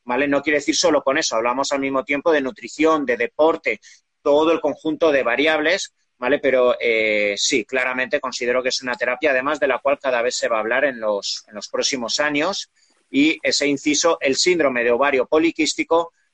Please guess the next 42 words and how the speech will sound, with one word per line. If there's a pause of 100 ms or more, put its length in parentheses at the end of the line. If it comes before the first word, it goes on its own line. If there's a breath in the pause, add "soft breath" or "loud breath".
(120)
eh,
por
contra,
sería
un
síndrome
asociado (180 soft breath)
a
resistencia
a
la
insulina
y
exceso
de
testosterona. (260 soft breath)
Por
eso
hay
niñas
con
catorce,
quince
años
que
pueden
tener
ese
síndrome
de
ovario
poliquístico (300 soft breath)
y
tener
exceso
de
andrógenos (240)
con
caída
capilar,
con
acné,